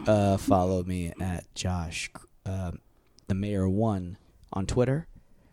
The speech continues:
Um, Krebs Star Nightwalker on Instagram.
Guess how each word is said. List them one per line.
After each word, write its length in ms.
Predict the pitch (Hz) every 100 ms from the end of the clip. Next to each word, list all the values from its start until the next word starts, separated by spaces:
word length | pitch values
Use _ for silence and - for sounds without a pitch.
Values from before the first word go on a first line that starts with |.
| _ _ _ -
Um, 480 | 104 101 95 90 - _ -
Krebs 300 | - 101 -
Star 200 | 117 98
Nightwalker 640 | 92 90 92 92 - 92
on 100 | 92
Instagram. 640 | 92 101 - 98 98 95